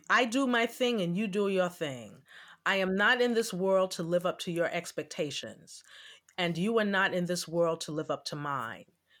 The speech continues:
You are you and I am I,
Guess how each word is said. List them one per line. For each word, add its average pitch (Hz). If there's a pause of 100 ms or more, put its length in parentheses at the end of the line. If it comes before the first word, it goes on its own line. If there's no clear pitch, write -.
(120)
You 180
are 165
you 226
and 156
I 180
am 214
I, 139